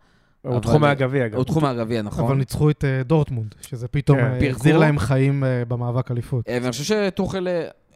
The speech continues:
Speaker 2: אני מאוד חו-, חושב שהמעבר הזה של טוחל לביירן, אה, רק לטובת ביירן, הרבה יותר
Speaker 3: כן.
Speaker 2: טוב ממה שהיה שם עם נגלסמן. אה, ואני חושב שלסיטי יהיה מאוד קשה. מאוד, מאוד, מאוד
Speaker 1: אני
Speaker 2: קשה.
Speaker 1: חושב שסיטי יעופו.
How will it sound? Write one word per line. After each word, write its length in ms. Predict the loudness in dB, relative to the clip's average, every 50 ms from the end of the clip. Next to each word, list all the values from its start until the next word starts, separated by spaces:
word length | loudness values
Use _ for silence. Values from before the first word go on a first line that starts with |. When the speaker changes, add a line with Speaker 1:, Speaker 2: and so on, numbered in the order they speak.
| -12 -10
Speaker 2:
אני 260 | -8 -6 -4 -4 -4
מאוד 220 | -2 -2 -2 -2
חו-, 260 | -4 -6 -6 -6 -8 -10 -12
חושב 220 | -14 -12 -10 -10 -8
שהמעבר 1160 | -6 -4 -4 -4 -2 -4 -4 -6 -6 -6 -6 -6 -8 -8 -8 -10 -10 -8 -8 -8 -6 -6 -6
הזה 120 | -8 -8 -10
של 120 | -12 -14
טוחל 240 | -14 -12 -10 -8 -8
לביירן, 500 | -8 -6 -6 -8 -8 -8 -8 -10 -10 -8
אה, 40 | -8 -8 -8 -10 -12 -12 _ _ _ _ _ -4
רק 180 | -4 -4 -2 -2
לטובת 360 | -4 -4 -4 -4 -4 -4 -4
ביירן, 360 | -4 -2 -2 -2 -2 -4 -4
הרבה 200 | -4 -4 -2 0
יותר 100 | 0 0
Speaker 3:
כן. 60 | 0 0
Speaker 2:
טוב 120 | -2 -4
ממה 140 | -6 -6 -8
שהיה 140 | -6 -8 -8
שם 140 | -8 -8 -8
עם 140 | -8 -8 -8
נגלסמן. 520 | -8 -8 -8 -10 -8 -4 -4 -2 -2 -4 -6 -12 _ _ _ _ _ -20 -20 _ -10
אה, 760 | -6 -4 -4 -2 -2 -2 -2 -2 -2 -2 -2 -2 -2 -2 -2 -4 -4
ואני 100 | -6 -8
חושב 140 | -8 -6
שלסיטי 440 | -4 -2 -2 -4 -4 -8 -10 -8 -8
יהיה 80 | -8 -6
מאוד 240 | -6 -6 -6 -8 -10
קשה. 260 | -14 -18 -18 -18 -20 -20 _ _ _ _ _ -12
מאוד, 640 | -6 -2 0 0 2 2 2 2 0 0 0 -2 -2
מאוד, 220 | -4 -4 -4 -4 -4
מאוד 140 | -6 -8 -10 -10
Speaker 1:
אני 80 | -8
Speaker 2:
קשה. 60 | -6 -4
Speaker 1:
חושב 220 | -2 -2 0 0 0 0
שסיטי 220 | 0 0 0 0 0
יעופו. 400 | 2 0 0 -2 -6 -12 -16